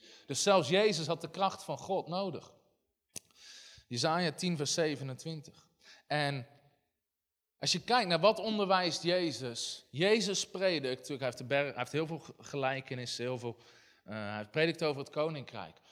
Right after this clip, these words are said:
Maar wat is de boodschap die Jezus bracht in de synagoges van Israël? De zalving. Hij bracht een boodschap over de zalving. Ik wil met je lezen Lucas hoofdstuk vier, waar we kunnen lezen exact wat Jezus predikt in de synagoge.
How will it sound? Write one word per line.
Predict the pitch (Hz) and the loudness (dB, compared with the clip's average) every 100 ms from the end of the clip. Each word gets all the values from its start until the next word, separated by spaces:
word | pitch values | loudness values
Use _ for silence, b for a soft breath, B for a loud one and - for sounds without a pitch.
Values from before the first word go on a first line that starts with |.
| B | B
Maar | 156 | 0
wat | 147 247 | 6 6
is | 262 - | 6 0
de | 202 | 0
boodschap | 160 214 214 - - 131 - | 6 6 6 0 -2 -4 -4
die | 139 | -4
Jezus | 143 196 233 - 185 | 4 6 6 0 -4
bracht | - 165 165 - | -4 2 2 2
in | 156 | -6
de | 147 | -4
synagoges | - 165 156 - 165 160 143 - | -4 -4 -4 0 0 -2 -6 -8
van | 131 | -8
Israël? | 147 - 120 104 98 - | -6 -6 -6 -6 -8 -10
De | 101 | -10
zalving. | 107 135 165 180 110 82 _ _ _ _ _ _ _ _ _ | -6 -6 -6 -8 -12 -16 _ _ _ _ _ _ _ _ _
Hij | 120 | -2
bracht | 170 185 185 | 2 2 2
een | 165 | 2
boodschap | 165 190 - 160 | 4 4 2 0
over | 139 135 | 0 -2
de | 127 | -4
zalving. | 135 170 165 113 113 | 0 2 2 -2 -6
Ik | |
wil | 143 | -6
met | 151 147 | -6 -4
je | |
lezen | 147 160 156 | 0 0 0
Lucas | 151 170 175 | -4 -4 -2
hoofdstuk | 160 147 - - | -2 -4 -8 -10
vier, | 240 208 147 - - _ _ b b b b b | -6 -4 -4 -6 -16 _ _ b b b b b
waar | 143 | 0
we | |
kunnen | 156 185 170 | 4 2 4
lezen | 160 214 220 147 | 8 8 8 4
exact | 143 - - 233 - | 0 0 2 2 2
wat | 160 143 | -6 2
Jezus | 175 165 147 - | 2 2 -2 -8
predikt | 175 202 170 127 - | -2 0 0 -2 -4
in | 160 | -6
de | 151 | -4
synagoge. | - 160 143 190 202 - 82 | -4 -4 -4 -4 -4 -4 -10